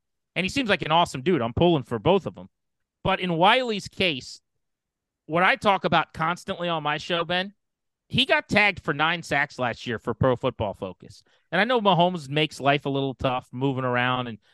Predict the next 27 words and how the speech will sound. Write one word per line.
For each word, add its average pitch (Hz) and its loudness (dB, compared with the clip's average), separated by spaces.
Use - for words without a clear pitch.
breaking 139 -2
out 131 -2
of 123 -2
the 123 -4
pocket 127 -4
and 110 -14
doing 123 -4
weird 127 -4
stuff. 123 -4
And 147 -6
you 196 0
can 170 -4
find 151 2
stats 139 -2
on 131 -2
E 139 -2
S 135 -8
P 131 -2
N, 131 -2
uh, 107 -6
pass 135 -4
r-, 131 -4
rush 131 0
win 131 -6
rate 131 -2
and 123 -16
things, 131 -8